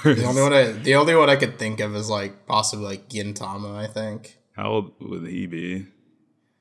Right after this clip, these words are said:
Speaker 1: I wanna say he's in his, like, like, late twenties, maybe early thirties, but I could be totally wrong <laughs> about that.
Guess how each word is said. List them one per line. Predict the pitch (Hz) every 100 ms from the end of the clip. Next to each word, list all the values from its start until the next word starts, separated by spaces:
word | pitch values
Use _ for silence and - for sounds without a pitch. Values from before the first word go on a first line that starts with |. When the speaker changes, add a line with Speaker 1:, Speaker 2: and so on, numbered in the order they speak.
| _ _ _
Speaker 1:
I | 113
wanna | 117 107 110 220 254
say | 120
he's | 113 110 107
in | 107
his, | 107 104
like, | 104 101 101 101 - - _ _ _ _ _ _ _ _ _ _ _ _ _ _ _
like, | 107 104 101
late | 104 104 104 113 110
twenties, | - 107 113 117 117 117
maybe | 104 104 107
early | 104 107 107
thirties, | 107 101 107 110 -
but | -
I | 110
could | 127
be | 104
totally | 101 - 104 101
wrong | 98 98 107
<laughs> | 104
about | 95 -
that. | 104 123 131